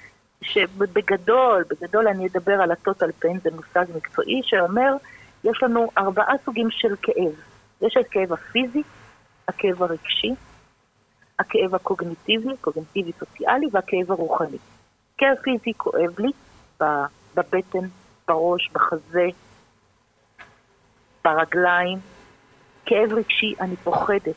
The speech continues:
אני כועסת, אני מבולבלת, אני מאוכזבת. כאב קוגניטיבי, מה יקרה? מה יהיה עם הילדים?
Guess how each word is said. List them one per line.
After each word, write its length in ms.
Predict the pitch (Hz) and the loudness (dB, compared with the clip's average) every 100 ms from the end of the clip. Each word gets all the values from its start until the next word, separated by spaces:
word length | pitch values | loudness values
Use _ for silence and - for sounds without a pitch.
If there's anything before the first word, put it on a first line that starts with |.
| - | -8
אני 140 | 175 180 - | -8 -8 -2
כועסת, 680 | - - 180 - - - - - - _ _ _ _ - - - | -2 0 -2 -4 -6 -8 -8 -20 -20 _ _ _ _ -20 -8 -4
אני 280 | 196 196 196 | -2 0 0
מבולבלת, 1120 | 196 196 - 190 185 - 196 190 170 170 - | 0 -2 -2 -2 -2 0 0 0 -2 -8 -6
אני 380 | 185 180 196 190 196 - - _ _ _ _ _ | -6 -4 -6 -6 -6 -8 -18 _ _ _ _ _
מאוכזבת. 760 | 196 202 - 170 180 160 147 - - - _ _ | 0 0 0 -2 0 0 0 -10 -12 -20 _ _
כאב 180 | 220 208 - | 0 0 2
קוגניטיבי, 760 | 262 208 196 - 208 196 247 254 - - - 185 | 0 0 -4 -2 -4 0 -2 -2 -8 -20 -14 -2
מה 200 | 190 208 | 0 0
יקרה? 360 | 208 - 170 156 - - - | -2 -2 -2 -4 -8 -20 -6
מה 160 | 185 214 | -2 0
יהיה 160 | 214 | 2
עם 160 | 214 202 | 2 2
הילדים? 400 | 196 196 - | 0 0 -4